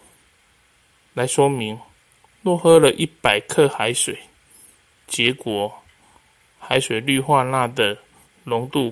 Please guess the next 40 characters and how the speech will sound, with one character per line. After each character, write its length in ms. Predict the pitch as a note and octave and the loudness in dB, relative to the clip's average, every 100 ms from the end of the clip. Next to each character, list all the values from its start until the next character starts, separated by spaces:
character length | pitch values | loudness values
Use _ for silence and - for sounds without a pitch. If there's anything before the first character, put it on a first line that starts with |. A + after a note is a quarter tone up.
| - | -2
高 200 | C3 C3 | 2 4
了 180 | B2 A#2 | 2 0
人 360 | A#2 A#2 C3+ | 0 0 0
体 260 | D3 G#2 G#2+ | -4 -6 -4
氯 200 | B2+ C3 | -2 -2
化 180 | C#3 B2+ | -2 -2
钠 280 | C3 B2+ - _ _ _ | -2 -4 -6 _ _ _
浓 220 | - A#2 A#2+ | -6 -4 -2
度 180 | C#3+ | -4
的 120 | B2+ A2 | -2 -2
四 280 | - C3+ | -2 -4
倍， 360 | A2+ - A#2 A2 - - - _ _ _ _ _ _ _ _ _ _ _ _ _ _ _ _ _ _ _ - | -4 0 0 0 -8 -20 -20 _ _ _ _ _ _ _ _ _ _ _ _ _ _ _ _ _ _ _ -4
人 220 | C3 D3+ | 0 0
体 200 | D#3 A2 | 0 -2
细 260 | - F3 D3 | -2 -4 0
胞 240 | C#3 C#3+ | 4 4
间 380 | C#3+ C#3 C#3+ C#3+ - | 4 0 -2 -6 -10
因 180 | - D3 | -4 2
为 140 | D3+ C#3 | 2 2
氯 200 | C#3+ C#3 | 2 0
化 200 | D3+ C#3+ | 0 0
钠 180 | C#3 | 0
浓 300 | B2 A#2 A#2+ | -2 -4 -6
度 180 | B2 C#3+ | -4 -4
低， 460 | B2+ - C3 C#3 D3 _ _ - - _ | -2 0 0 0 -10 _ _ -20 -20 _
反 320 | - C3 A2 A#2 | -6 -4 -2 0
而 160 | B2 | 4
会 200 | D3+ C#3+ | 6 6
回 360 | C3 - B2+ B2 | 2 -2 0 0
吐 320 | - F3+ C#3 | 0 0 0
约 360 | C#3 C#3 C#3 D#3 - _ _ - - _ _ _ _ _ _ _ | 2 4 4 0 -10 _ _ -20 -20 _ _ _ _ _ _ _
一 100 | - | -2
百 200 | D#3+ A#2 | 0 2
五 120 | A2+ | 0
十 220 | G#2+ - A#2+ | -2 -4 0
克 220 | D3+ C3+ | 2 2
到 260 | - C#3 | 2 2
两 220 | A#2 A#2 B2+ | 2 -2 -2
百 200 | G2+ G2 | -2 -2
克。 380 | - B2+ A#2 | -2 -2 -2